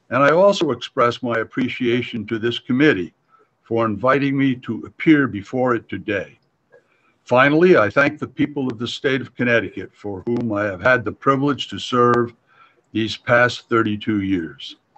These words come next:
Here is a brief rundown of my judicial service during that time. My judicial career has been as varied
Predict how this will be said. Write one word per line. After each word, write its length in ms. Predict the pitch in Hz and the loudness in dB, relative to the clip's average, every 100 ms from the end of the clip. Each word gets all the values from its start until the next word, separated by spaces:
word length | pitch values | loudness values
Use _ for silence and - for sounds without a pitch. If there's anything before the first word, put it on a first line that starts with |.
| _ _ _ _ _ | _ _ _ _ _
Here 180 | 196 220 | 4 6
is 140 | 196 180 | 6 4
a 40 | |
brief 380 | 131 170 175 - | 4 4 4 4
rundown 640 | 147 139 107 95 90 85 | 4 6 4 0 -2 -8
of 140 | 104 95 | -10 -6
my 220 | 107 110 | -4 -4
judicial 560 | 104 107 104 123 - 117 | -4 -6 -6 -6 -6 -8
service 560 | - 113 92 90 - - | -2 0 0 -6 -14 -8
during 340 | 107 107 101 | -4 -2 -2
that 240 | 101 107 - | -2 -4 -6
time. 300 | 92 80 - _ _ _ _ _ _ - _ _ _ _ _ _ _ - | -8 -8 -16 _ _ _ _ _ _ -20 _ _ _ _ _ _ _ 0
My 120 | 131 | 2
judicial 480 | 123 143 185 202 185 | 4 4 2 2 0
career 440 | - 160 170 170 139 | 0 4 6 6 6
has 200 | 135 110 | 2 0
been 220 | 123 120 | -2 0
as 140 | 107 | 0
varied 640 | 95 117 127 135 135 135 | 0 2 4 4 0 -4